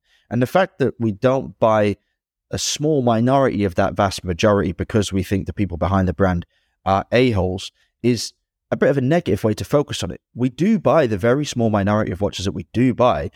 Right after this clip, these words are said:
largely because we either love the brand or we've had a positive experience with the people behind it. And I always think of the, uh, of the relationships that I've built in the industry and how much joy I take in sometimes supporting those smaller brands,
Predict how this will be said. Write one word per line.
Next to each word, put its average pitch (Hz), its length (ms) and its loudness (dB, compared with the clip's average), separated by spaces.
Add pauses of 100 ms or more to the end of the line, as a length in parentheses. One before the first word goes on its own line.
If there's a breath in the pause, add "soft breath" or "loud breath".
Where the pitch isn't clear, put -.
(180 soft breath)
largely 117 480 0
because 101 560 -2 (240 soft breath)
we 104 120 -8
either 101 200 -2
love 135 220 0
the 107 80 -10
brand 113 320 2
or - 40 -6
we've 95 120 -2
had 98 120 0
a - 40 -6
positive 107 480 -2
experience 101 440 -2
with - 80 -8
the - 60 -20
people 90 240 -6
behind 120 500 -2
it. - 120 -8 (340)
And 117 120 0
I 131 140 4
always 165 320 2
think 123 280 0
of 104 220 0
the, 104 260 2
uh, 95 180 0 (760)
of 107 100 -6
the 110 100 0
relationships 123 760 0 (280 soft breath)
that 95 100 0
I've 101 200 -2
built 110 280 2
in 98 80 -2
the 104 120 -2
industry 98 340 -2
and 98 100 -2
how 104 80 0
much 101 220 -2
joy 117 340 2
I 95 80 2
take 95 380 -2
in 95 240 -4 (240)
sometimes 104 480 -2
supporting 113 640 -2 (300)
those 101 260 0
smaller 110 340 2
brands, 95 540 -2